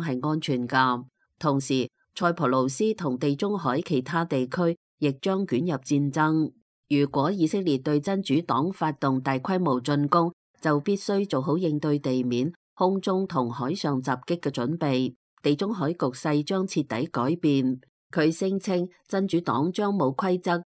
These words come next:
同無上限嘅作戰，暗示會對地中海地區狂轟濫炸。響影片聲明中，納斯魯拉首次威脅塞浦路斯，稱塞浦路斯一直允許以色列使用其機場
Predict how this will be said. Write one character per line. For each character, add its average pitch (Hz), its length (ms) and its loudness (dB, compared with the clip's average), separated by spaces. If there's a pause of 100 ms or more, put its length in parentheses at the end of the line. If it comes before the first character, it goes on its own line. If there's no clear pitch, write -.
(160)
同 135 240 0
無 127 180 0
上 135 260 0
限 139 220 -2
嘅 139 120 -4
作 143 220 0
戰， 135 480 2 (320)
暗 170 200 4
示 147 320 4
會 160 220 2
對 156 260 2
地 139 200 0
中 196 200 -2
海 147 200 0
地 143 220 2
區 185 460 4
狂 120 260 -2
轟 185 260 2
濫 139 280 0
炸。 127 400 2 (380)
響 160 280 2
影 170 180 2
片 156 260 2
聲 180 200 0
明 131 260 0
中， 165 380 2 (320)
納 151 180 2
斯 214 160 0
魯 160 240 2
拉 202 180 0
首 170 280 0
次 170 220 2
威 190 260 0
脅 147 260 0
塞 143 180 0
浦 147 140 0
路 127 220 2
斯， 131 160 -2 (500)
稱 208 260 0
塞 180 200 -2
浦 147 120 0
路 131 180 2
斯 165 180 -2
一 208 220 0
直 170 200 -2
允 143 220 0
許 156 120 2
以 170 220 2
色 165 140 -2
列 139 320 2
使 127 280 -4
用 165 260 0
其 131 180 0
機 175 260 2
場 127 300 0